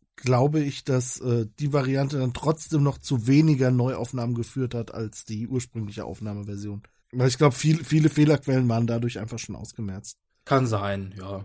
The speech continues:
Speaker 2: Also ich hab eh immer das Problem, dass, äh, hin und wieder finde ich irgendwas gut und dann höre ich das nochmal und dann finde ich da irgendwelche Fehler, dann würde ich das am besten nochmal umschmeißen, komplett neu machen. Und,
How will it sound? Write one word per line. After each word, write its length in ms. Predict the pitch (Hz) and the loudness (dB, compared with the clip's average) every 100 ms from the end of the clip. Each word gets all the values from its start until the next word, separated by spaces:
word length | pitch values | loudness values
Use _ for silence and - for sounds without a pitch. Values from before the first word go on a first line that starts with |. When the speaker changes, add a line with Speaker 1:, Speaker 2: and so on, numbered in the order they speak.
| - | -6
Speaker 2:
Also 160 | 120 117 | -4 -2
ich 80 | |
hab 160 | 160 156 | -2 0
eh 180 | 165 180 | 0 2
immer 140 | 160 | 2
das 140 | 147 - | 0 -2
Problem, 320 | 135 139 139 | 0 0 0
dass, 280 | 120 - - | -2 -8 -12
äh, 460 | 135 - - 143 | -14 -10 -6 -4
hin 200 | 113 156 | 0 2
und 100 | 147 | 2
wieder 300 | 143 139 131 - - | 2 0 -2 -8 -20
finde 220 | - 151 143 | -8 -4 -2
ich 60 | |
irgendwas 300 | 143 131 113 | 0 -2 -2
gut 360 | 170 214 - - | 0 0 -2 -6
und 120 | - | -4
dann 400 | 147 143 143 - | 0 0 -2 -4
höre 80 | 143 | -4
ich 80 | 139 | -2
das 140 | 123 | 0
nochmal 260 | 156 156 135 | 2 4 2
und 60 | |
dann 340 | 127 127 - - | -2 -6 -8 -12
finde 220 | - 156 | -6 -4
ich 60 | 139 | -4
da 60 | |
irgendwelche 300 | 135 135 135 | -6 -6 -8
Fehler, 280 | 127 156 139 | -2 0 0
dann 100 | 127 | -2
würde 80 | 131 | -4
ich 120 | 131 | -6
das 120 | - | -10
am 120 | 123 | -8
besten 220 | 120 135 139 | -4 -4 -2
nochmal 160 | 123 | -2
umschmeißen, 480 | 143 151 131 127 135 | 0 -2 -2 -4 -6
komplett 300 | 131 127 135 | -6 -4 -2
neu 180 | 127 135 | 0 0
machen. 420 | 139 - 131 123 - - - _ _ _ | -2 -2 -6 -6 -14 -20 -20 _ _ _
Und, 540 | - 127 123 120 113 | -10 -6 -4 -4 -6